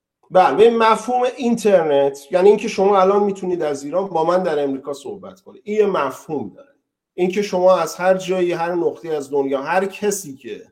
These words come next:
تی سی پی آی پی داره پروتکلش و به اون روت جهانی متصله، می‌تونه با هر آدمی هر نقطه‌ای از دنیا تبادل اطلاعات کنه. این به مفهوم اینترنت.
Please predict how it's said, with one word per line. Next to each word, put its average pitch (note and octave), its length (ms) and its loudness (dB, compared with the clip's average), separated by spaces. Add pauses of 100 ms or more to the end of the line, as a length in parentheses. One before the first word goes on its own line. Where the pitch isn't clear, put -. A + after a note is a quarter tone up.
(600)
تی D#3 100 -12
سی D3+ 200 -12
پی D#3+ 160 -8
آی D3+ 200 -4
پی F#3+ 220 -8
داره C3+ 260 0
پروتکلش B2 1080 -10 (360)
و C#3 420 0
به C3 160 -2
اون D#3 300 -2
روت E3+ 340 -2
جهانی B2 460 -6
متصله، C3 760 -6
می‌تونه G3+ 400 -6
با F3 120 -6
هر F#3 320 0
آدمی D3+ 440 -4
هر D#3 200 -2
نقطه‌ای C#3+ 360 -2
از B2+ 160 -4
دنیا C3+ 220 -6
تبادل E3 420 -4
اطلاعات A2 520 -6
کنه. - 220 -20
این A#3 160 -6
به G#3 100 -2
مفهوم F3+ 420 -2
اینترنت. A2 640 -8